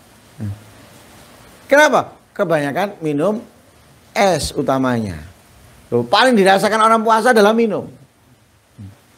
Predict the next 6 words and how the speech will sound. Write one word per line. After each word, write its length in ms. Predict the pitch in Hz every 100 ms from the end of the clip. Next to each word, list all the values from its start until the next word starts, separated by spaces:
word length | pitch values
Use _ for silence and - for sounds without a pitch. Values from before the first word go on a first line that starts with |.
| _ _ - -
Karena 320 | 196 214 277
itu 100 | 285 269
mereka 400 | 269 294 285 262
ketika 400 | 269 262 269 262
masuk 240 | 254 233
surga 720 | 220 294 233 185 143 147 -